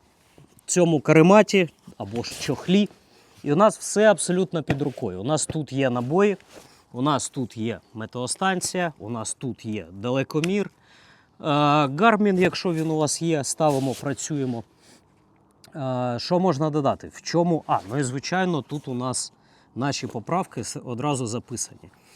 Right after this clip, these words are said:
Для чого потрібен цей органайзер? Е, яка його логіка, чому я взагалі захотів його створити? Ось всі ці необхідні приблуди,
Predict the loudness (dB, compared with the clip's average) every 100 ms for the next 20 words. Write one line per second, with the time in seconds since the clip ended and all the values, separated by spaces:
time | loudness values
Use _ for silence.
0 | -20 -20 -20 -20 -20 -20 _ -4 -2 2
1 | 4 4 2 4 4 6 4 4 2 2
2 | 2 0 0 -2 -8 -14 -18 -18 -10 -4
3 | -2 -2 -2 2 2 4 2 0 0 0
4 | 0 -2 -6 -6 -4 -2 0 2 0 -2
5 | -4 -4 -4 -4 -6 -10 -10 -8 -8 -8
6 | -8 -10 -10 -20 _ -20 -20 -20 -20 -14
7 | -10 -6 -2 0 -2 -4 -4 -2 -4 -2
8 | -4 -4 -4 -4 -2 0 0 -2 -4 -4
9 | -2 -2 -2 -4